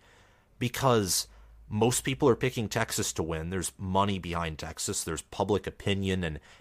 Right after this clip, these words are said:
analyst support behind Texas. I think Texas is the better team, but that line scares me. Potential Power thinks that Texas outright should win by an extra touchdown on top of the spread. They think they should win by two scores,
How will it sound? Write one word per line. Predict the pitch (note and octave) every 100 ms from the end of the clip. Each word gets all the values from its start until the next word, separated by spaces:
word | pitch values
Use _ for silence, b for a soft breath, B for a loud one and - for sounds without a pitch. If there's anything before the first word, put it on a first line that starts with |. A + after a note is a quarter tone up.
| B
analyst | G#2 A2 G#2 -
support | - F2+ - D#2+ -
behind | - D#2 C#2+
Texas. | D2 D2 - G#2+ - -
I | G#2
think | A#2 B2
Texas | - F2 - E2+ -
is | D#2
the | E2
better | D#2+ D2+ D2
team, | - C3 C3 D#2+ - B B B B
but | - G#2 G2+ - b b
that | - A2+ C#3+ -
line | G2+ G2+ F#2+
scares | F#2 - A2+ A#2+ E3
me. | - D2 - _ _
Potential | - - E3+ F#3 D#3+
Power | - B2+ D#3 G2
thinks | F#2+ F2 -
that | -
Texas | - B2 - G2 -
outright | F#2+ - G2 G2+
should | - D2+
win | F#2 F#2+
by | E2+
an | E2
extra | E2+ - E2
touchdown | - - B2 - - C2 C2+ b b b
on | F#2+
top | F#2 G2+ G2
of | F#2+
the | -
spread. | - - G#2 D#2+
They | D#2+ E2
think | A#2 G2+
they | F#2+
should | - F2+
win | E2+ F2
by | D#2+ D#2 C#2+ - B B B -
two | - A#2+ A#2+ G#2+
scores, | - G#2+ A#2 E2 A#1+ -